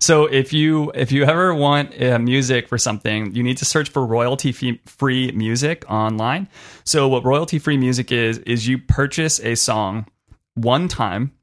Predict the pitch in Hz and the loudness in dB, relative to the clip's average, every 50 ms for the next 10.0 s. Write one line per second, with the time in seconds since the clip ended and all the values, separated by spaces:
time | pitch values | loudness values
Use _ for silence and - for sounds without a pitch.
0 | _ _ - 101 107 104 - 123 120 120 120 117 117 113 110 107 107 113 110 107 | _ _ -8 -6 -6 -4 -2 -2 -2 0 -2 -2 -2 -2 -2 -2 -2 -2 -4 -2
1 | 101 110 117 - 113 113 117 113 113 113 117 - 127 113 110 113 107 107 110 104 | -2 -2 -2 -2 -2 -2 -2 -2 -2 -2 0 0 0 0 0 -2 -2 -4 -4 -6
2 | - _ - 127 120 117 117 107 98 95 87 85 90 - - - - 101 - 104 | -6 _ -2 0 0 0 -2 -2 -2 -2 -2 -4 -6 -8 -10 -10 -10 -10 -8 -8
3 | 95 90 90 92 87 - - - - 110 107 - - 92 90 - - - - - | -6 -4 -4 -4 -4 -6 -8 -8 -6 -6 -6 -8 -10 -10 -10 -10 -10 -12 -18 -20
4 | - - - - - - 143 127 139 143 143 - 160 143 - - - 139 143 139 | -20 -20 -20 -10 -6 -2 0 2 2 0 0 0 -4 -4 -2 -2 0 0 0 -2
5 | - 139 127 - 123 113 120 120 120 113 - 113 - - 123 117 113 123 131 120 | -2 -2 -2 -2 0 0 0 0 0 -2 -4 -6 -4 -4 -2 0 0 0 0 0
6 | 123 - - 123 110 107 104 107 104 101 117 120 120 117 113 113 110 107 107 104 | -2 -2 -2 -2 0 -2 -2 -2 -2 -2 0 0 0 2 0 0 0 -2 -2 -4
7 | - 113 110 104 104 104 98 98 - 104 98 104 90 92 90 87 87 90 98 90 | -4 -2 -2 0 0 0 0 -2 -2 -4 -4 -4 -4 -4 -4 -4 -4 -4 -4 -4
8 | 90 95 - - - 90 87 - - 104 87 87 95 104 107 - 120 117 113 113 | -6 -4 -6 -6 -8 -8 -8 -6 -4 -4 -2 -2 -2 -2 -2 -4 -4 -2 -2 -2
9 | 113 113 110 107 110 107 104 95 - 120 104 101 101 98 98 98 - - 107 | -2 -2 -4 -2 -2 -2 -2 -2 -2 -2 -2 -2 -2 -4 -6 -6 -4 -4 -6